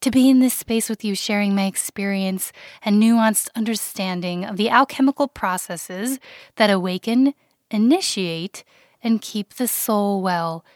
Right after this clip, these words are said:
in this quickly moving and challenging world. If you value keeping it real on the spiritual path, you are in the right place. Today I want to explore why it takes falling to find the soul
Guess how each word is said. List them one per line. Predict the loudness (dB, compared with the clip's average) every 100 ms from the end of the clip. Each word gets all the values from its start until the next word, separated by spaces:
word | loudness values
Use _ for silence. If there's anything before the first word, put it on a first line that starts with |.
| _
in | 0
this | 2 2
quickly | -2 -6 0 4
moving | 6 6 4 4 2
and | -2
challenging | -2 -2 0 0 -2 -2
world. | -2 -4 -10 -18 _ _ _ _ _ 0
If | 2 2
you | 0 0 2 4 4
value | 4 4 2
keeping | 0 -2 -2 -2
it | -2
real | -2 -2 0
on | 0 -2
the | -4
spiritual | -8 -10 -6 -4
path, | -2 2 2 0 _ _ -20 -20 _ _
you | -2 2 2 2 -2 0
are | 2
in | 2 2
the | 0
right | -2 -6 -8
place. | -8 -8 -10 -14 _ _ _ _ _ _ _ _ _ _ -4
Today | 2 6 6
I |
want | 6 4 2
to | -4
explore | -8 -8 -2 0 2 0 -2 -12 -8 0
why | 2
it | 2 0
takes | -6 -6 -10 -16
falling | -6 2 4 6 2 0 -6 -8
to | -6
find | -4 -2 -2
the | -4
soul | -4 -4 -4 -6